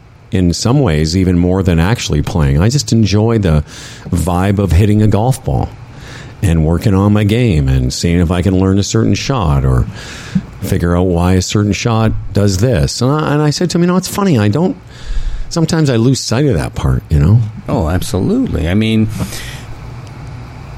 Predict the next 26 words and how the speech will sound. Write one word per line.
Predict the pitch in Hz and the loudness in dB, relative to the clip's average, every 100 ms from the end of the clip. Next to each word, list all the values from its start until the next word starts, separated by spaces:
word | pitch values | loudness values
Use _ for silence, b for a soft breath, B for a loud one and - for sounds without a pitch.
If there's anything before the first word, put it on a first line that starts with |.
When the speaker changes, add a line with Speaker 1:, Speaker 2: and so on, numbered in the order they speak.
| - - | -14 -8
Speaker 2:
I | 123 | -4
haven't | 147 262 302 - | 0 2 2 2
had | 226 165 | 2 2
the | 135 | 0
opportunity | 127 131 - 123 113 | -2 -4 -2 0 0
this | 98 110 - 110 | 0 -2 -2 -2
year | 107 104 | 0 0
as | 92 | -2
much | 104 98 - | -4 -6 -6
to | - | -8
do | 85 101 95 | -4 -2 -2
it, | 87 | -2
but | |
I | 135 | 0
remember | 214 180 131 | 0 0 -2
last | 104 110 117 - | -2 -2 -6 -6
year | 107 101 | -4 -4
a | |
couple | - - 156 | -4 -6 -4
times | 120 110 104 104 | -2 -2 -2 -2
just | 127 123 | -4 -4
going | - 117 117 | -2 0 0
out | 110 - | -2 -2
to | 92 | -4
Blue | 101 107 | -2 -2
Springs, | - - 107 104 101 101 | -2 -2 0 2 2 4